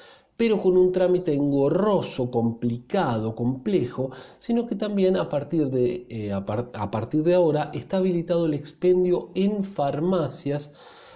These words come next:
para vender y producir formulaciones magistrales como aceites, tinturas o cremas. ¿Se dan cuenta? En ningún momento está hablando de que una farmacia va a vender un porro, cosa que...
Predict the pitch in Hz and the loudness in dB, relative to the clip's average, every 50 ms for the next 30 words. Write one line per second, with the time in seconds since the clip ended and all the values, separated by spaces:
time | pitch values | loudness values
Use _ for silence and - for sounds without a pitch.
0 | - _ _ 139 135 131 127 127 143 151 175 180 196 202 196 196 196 - - 165 | -20 _ _ 0 0 2 2 2 2 2 2 2 2 2 2 0 -2 -2 -4 -4
1 | 156 151 - - 196 214 208 202 202 196 185 185 - - 190 190 185 180 - - | -4 -4 -4 -2 0 0 2 2 2 2 0 0 -2 -2 0 0 0 -2 -4 -6
2 | 165 147 147 147 147 143 135 123 - - 165 156 151 127 - - 131 135 135 127 | -4 -2 0 0 0 0 0 -2 -2 -4 -2 -2 -2 -2 -4 -4 -4 -4 -4 -4
3 | - - 147 143 - - - - 156 143 143 147 143 - - - 123 107 95 92 | -6 -8 -8 -10 -8 -6 -2 0 0 2 0 0 -2 -6 -6 -4 -2 -2 0 -2
4 | 90 - - - - _ _ _ _ 190 190 196 - - 170 139 127 123 - - | -2 -4 -8 -12 -20 _ _ _ _ -4 -2 -2 0 0 0 2 0 -2 -2 -4
5 | 147 143 - - - _ - _ _ _ _ _ _ _ - 185 180 185 185 - | -6 -6 -6 -10 -14 _ -20 _ _ _ _ _ _ _ 0 0 0 0 -2 -2
6 | - 131 117 117 113 117 120 - - - - _ _ _ _ _ _ _ _ _ | -2 0 0 0 0 0 -2 -4 -8 -14 -18 _ _ _ _ _ _ _ _ _
7 | _ _ _ _ - 160 151 156 156 - - 95 92 92 85 82 82 - - - | _ _ _ _ -2 -2 -2 -2 -2 -2 -2 0 0 0 0 -2 -6 -8 -12 -16
8 | - - - - - _ - - 110 98 101 110 - 190 202 185 - 104 95 101 | -18 -20 -20 -20 -20 _ -8 -4 -2 -2 -2 0 0 0 0 2 2 0 0 2
9 | 113 123 127 135 135 135 147 175 185 180 180 - - - 127 131 143 151 156 151 | 2 2 2 4 4 4 4 4 4 4 2 0 0 0 0 2 2 2 2 2
10 | 131 117 104 - 123 127 123 120 - 120 113 123 156 180 175 180 - 135 123 123 | 2 2 0 0 -2 -2 -2 -2 -2 -2 -2 0 0 0 0 0 0 2 2 2
11 | 120 123 120 120 131 135 135 127 123 120 - - - 185 180 160 135 123 113 104 | 2 2 2 2 2 2 2 0 0 -2 -4 -4 2 4 6 6 6 4 2 0
12 | 120 135 - - 247 240 - - 220 - - - 214 214 208 196 | -2 -2 -2 -2 -4 -2 -2 -4 -4 -6 -4 -4 -2 -2 -2 -4